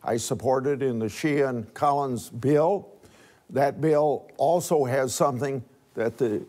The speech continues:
amendment you're asking me about didn't have in it. It has reform of the pharmaceutical benefit manager's, uh, role, uh,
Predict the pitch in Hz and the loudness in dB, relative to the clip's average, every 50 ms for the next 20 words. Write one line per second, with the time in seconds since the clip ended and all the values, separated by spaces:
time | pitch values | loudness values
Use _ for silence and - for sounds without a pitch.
0 | - - - 127 - 147 139 160 160 156 147 131 - - 127 151 185 190 160 156 | -12 -10 -8 -6 -2 0 0 2 2 0 0 -2 -2 -2 0 2 2 4 2 2
1 | 147 131 107 - 143 135 131 127 120 120 123 123 127 120 120 143 170 170 175 165 | 2 0 -2 -4 -4 -2 0 2 2 2 2 2 0 0 0 0 2 2 0 0
2 | 139 120 110 104 92 110 98 107 120 135 135 - _ _ _ _ - 123 131 131 | 0 0 -2 -2 -4 -4 -4 -4 -6 -8 -10 -12 _ _ _ _ -6 -4 -2 0
3 | 143 147 139 107 113 131 127 - - 147 156 156 156 160 156 151 131 - - - | 0 0 0 -2 -2 -4 -4 -4 -4 -4 0 0 2 2 0 -2 -4 -8 -14 -20
4 | - - _ - 120 127 113 113 123 113 - - 151 147 143 131 131 120 - 165 | -20 -20 _ -4 -4 -2 0 0 0 -2 0 0 -2 0 0 0 -2 -2 -2 -2
5 | 156 143 143 143 - 131 123 117 - 143 147 147 139 - 147 151 123 - 127 127 | -2 -2 -2 -4 -2 -2 -4 -2 0 0 -2 0 -2 -2 -2 -4 -4 -4 -6 -6
6 | 139 156 170 175 151 110 113 123 120 120 110 - - _ _ _ _ _ _ _ | -4 -4 -2 -4 -4 -2 -2 -2 -4 -4 -6 -10 -18 _ _ _ _ _ _ _
7 | - - 110 120 110 107 107 104 104 - _ _ _ _ - 175 127 143 151 151 | -10 -4 -2 0 2 2 0 -2 -4 -12 _ _ _ _ -10 -2 2 4 4 6
8 | 143 143 143 147 170 180 165 - - - - - _ _ _ _ _ _ _ - | 6 4 4 4 2 0 -2 -6 -12 -18 -20 -20 _ _ _ _ _ _ _ -6
9 | - 101 | -4 -4